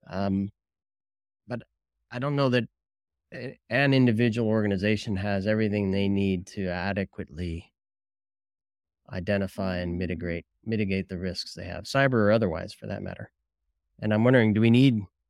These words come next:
do we need ent-, I mean, I can look at in the, the insurance space where they have data and they, and they use this information to help drive their business, <laughs> uh, for insurance, reinsurance, and whatnot.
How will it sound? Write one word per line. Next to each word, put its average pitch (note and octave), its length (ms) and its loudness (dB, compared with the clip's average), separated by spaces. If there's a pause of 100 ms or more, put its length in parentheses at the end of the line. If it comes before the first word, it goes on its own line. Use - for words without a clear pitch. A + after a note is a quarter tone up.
(260)
do - 80 -8
we A2 80 0
need A#2+ 200 2
ent-, A#2+ 260 -2
I G#2 100 -4
mean, A2 300 -4
I A2+ 100 -2
can A#2+ 140 -4
look B2 140 0
at A#2 80 2
in A2 260 -2
the, G#2 300 -2
the G#2 160 -2
insurance G#2+ 720 -4
space - 420 -10
where G2 80 -6
they F#2 100 -2
have F#2+ 280 -4
data G2 260 0
and F#2+ 300 -2
they, F#2 260 -4 (240)
and F2+ 160 -12
they F#2 60 -6
use F#2 240 -6
this F2 160 -12
information F#2+ 560 -6
to E2+ 60 -10
help F#2 200 -6 (1400)
drive G2 480 -2
their F#2+ 280 0
business, F#2+ 680 -4 (340)
<laughs> - 760 -14
uh, F2+ 260 -4
for F#2 400 -6
insurance, F#2+ 640 -6
reinsurance, F#2+ 560 -6
and F#2+ 120 -10
whatnot. F#2 360 -10